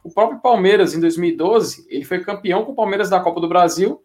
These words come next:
e praticamente encaminhou o rebaixamento do, do, do Palmeiras, que ele não era mais ele lá, era o Gilson Kleina, mas o time foi rebaixado.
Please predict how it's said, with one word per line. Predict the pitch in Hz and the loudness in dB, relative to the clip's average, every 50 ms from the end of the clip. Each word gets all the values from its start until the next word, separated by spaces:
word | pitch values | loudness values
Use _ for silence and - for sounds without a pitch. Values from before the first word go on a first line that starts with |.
| _ _ - | _ _ -18
e | - 180 | -16 -6
praticamente | - 214 220 226 - - 226 226 233 233 - 269 | -2 0 0 0 0 -2 -2 -2 -4 -4 -6 -8
encaminhou | 233 - 254 247 233 220 226 233 | -6 -6 -4 -2 0 0 2 2
o | |
rebaixamento | 226 233 226 233 226 226 233 220 202 208 208 - | 2 2 2 0 -2 -2 -4 -6 -6 -6 -8 -8
do, | 202 220 226 233 233 233 - 165 | -8 -4 -2 -2 -2 -2 -4 -6
do, | 170 196 202 202 202 190 | -6 -6 -4 -2 -2 -2
do | 190 190 | -2 -2
Palmeiras, | 226 233 240 233 220 - - - | -4 -2 0 2 0 0 -2 -4
que | - 156 151 151 147 135 - - | -6 -6 -4 -4 -4 -6 -8 -8
ele | - 151 165 | -8 -6 -2
não | 175 170 160 | 0 2 2
era | 160 160 | 4 2
mais | 151 147 147 143 | 2 0 0 -2
ele | 160 165 156 | -2 -4 -2
lá, | 147 156 185 | 0 2 2
era | 196 | 2
o | 180 | 0
Gilson | 180 180 180 - 185 175 - | -2 -6 -6 -6 -6 -8 -6
Kleina, | - 165 175 185 - - 240 | -4 -2 0 0 0 -2 -4
mas | 226 214 | -8 -10
o | - | -12
time | - - 226 | -12 -14 -10
foi | - 226 | -6 -4
rebaixado. | 226 233 226 - - - - 185 185 170 170 | -2 -2 -2 -4 -6 -4 -2 -2 -2 -2 -2